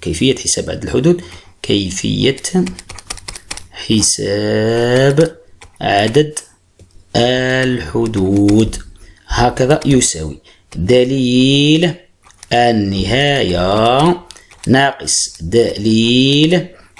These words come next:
البداية ثم زائد واحد، هكذا تقول القاعدة زائد واحد. إذن دليل النهاية كم؟ ها هو أمامكم. آن وتنقص له دليل البداية، ها هو كم؟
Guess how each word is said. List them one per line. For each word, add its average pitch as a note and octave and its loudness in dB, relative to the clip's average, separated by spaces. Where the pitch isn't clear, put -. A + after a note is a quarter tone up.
البداية A#2 2
ثم A2+ 0
زائد B2+ -2
واحد، - -4
هكذا G#2+ -4
تقول - -10
القاعدة - -10
زائد A#2+ -2
واحد. G#2 0
إذن F3+ 4
دليل G3 4
النهاية D#3+ 4
كم؟ C#3 -2
ها A2 -2
هو F2+ 0
أمامكم. D#2 -6
آن C3+ 4
وتنقص B2+ 2
له F2 -2
دليل A2+ 2
البداية، F2+ 0
ها G#2+ 2
هو F2 0
كم؟ C3 0